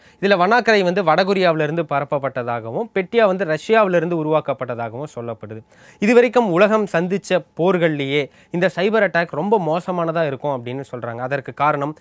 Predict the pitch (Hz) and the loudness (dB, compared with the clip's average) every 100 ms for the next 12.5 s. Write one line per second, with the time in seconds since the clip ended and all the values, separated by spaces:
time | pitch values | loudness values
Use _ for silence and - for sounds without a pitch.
0 | - _ 147 175 214 226 175 180 160 135 | -20 _ 0 2 4 2 2 0 -2 -2
1 | 165 208 185 160 165 165 147 165 180 156 | 2 2 0 0 -2 -2 -2 -2 -2 -4
2 | 135 147 139 131 135 - 120 113 107 113 | -4 -6 -6 -8 -8 -10 -12 -10 -10 -10
3 | 107 _ _ - 170 208 208 180 160 139 | -12 _ _ 0 2 2 2 0 0 -2
4 | 175 190 _ _ 175 214 214 220 180 180 | -2 -2 _ _ 0 0 2 0 0 -2
5 | 190 185 196 175 143 190 208 180 170 147 | 0 0 2 0 -2 -4 -2 0 0 0
6 | 160 170 180 185 190 190 156 156 165 143 | -2 -2 -2 -4 -4 -4 -2 -2 -2 -8
7 | 135 123 123 120 156 - _ 165 190 160 | -8 -6 -4 -2 -4 -8 _ 0 2 2
8 | 196 190 165 151 175 175 180 151 175 208 | 0 -2 -4 -4 -2 0 0 -2 -2 0
9 | 175 147 160 156 143 151 175 165 156 170 | 0 0 0 -2 -4 -4 -4 -4 -6 -6
10 | - 156 165 139 131 - 151 143 139 117 | -6 -6 -6 -8 -10 -10 -8 -8 -8 -8
11 | 120 113 104 110 107 - _ _ _ _ | -10 -12 -14 -16 -18 -20 _ _ _ _
12 | _ _ - 147 123 | _ _ -6 -6 -6